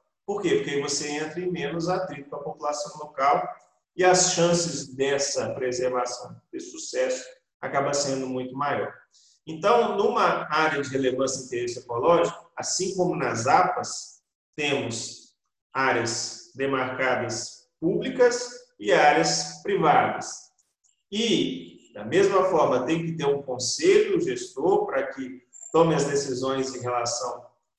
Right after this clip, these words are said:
à área. Esse conselho tem órgãos públicos envolvidos, mas também representantes da sociedade local, levando os seus interesses,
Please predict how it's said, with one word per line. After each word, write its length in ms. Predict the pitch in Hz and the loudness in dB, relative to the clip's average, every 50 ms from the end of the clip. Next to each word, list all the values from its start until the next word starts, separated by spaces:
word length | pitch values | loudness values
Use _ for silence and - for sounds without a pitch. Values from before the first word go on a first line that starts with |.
| _ _ _ _ | _ _ _ _
à 100 | 160 165 | 0 2
área. 680 | 165 143 135 135 147 160 175 196 202 - - - - - | 2 4 4 4 4 4 4 4 2 2 0 -4 -2 0
Esse 320 | 190 196 196 - 175 - - | 2 2 4 2 0 -2 -2
conselho 720 | 165 156 - - - 151 147 143 139 127 120 123 120 - _ _ _ _ _ _ | -2 -4 -2 -4 -6 -4 -4 -4 -2 -2 -4 -4 -6 -10 _ _ _ _ _ _
tem 160 | - 135 139 | -6 -4 0
órgãos 500 | - 170 180 180 180 165 156 - - - | 4 6 8 8 6 6 2 0 -2 -2
públicos 460 | 160 175 196 190 - - 160 139 135 | -2 0 0 0 -2 -4 -6 -8 -6
envolvidos, 640 | 135 135 127 123 123 123 123 135 135 135 - - _ _ _ _ - | -6 -4 -4 -4 -4 -4 -4 -6 -6 -8 -12 -16 _ _ _ _ -6
mas 140 | 135 135 - | -6 -4 -4
também 280 | 151 143 143 156 151 | -4 -4 -2 -2 -2
representantes 840 | 139 143 139 139 139 127 123 135 127 113 127 131 170 208 208 - 160 | -2 -2 -2 0 0 0 0 2 0 0 0 0 0 0 0 -2 -4
da 80 | 151 | -6
sociedade 720 | - - - 131 - - 135 127 123 120 120 120 - 117 | -8 -8 -10 -12 -10 -6 -6 -6 -4 -4 -4 -4 -4 -6
local, 720 | 113 113 113 - 120 143 165 185 - - - - - - _ | -8 -10 -8 -4 2 2 4 4 2 0 -4 -8 -12 -14 _
levando 380 | 131 120 113 117 139 160 160 160 | -6 -6 -2 0 0 0 0 0
os 140 | 160 - - | -2 -4 -4
seus 240 | 139 135 131 131 127 | -2 -2 -2 -2 -4
interesses, 1000 | 120 117 117 110 107 107 120 165 196 - - - - - - - - _ _ | -6 -8 -8 -6 -4 -2 -2 0 0 0 -2 -4 -8 -12 -16 -18 -20 _ _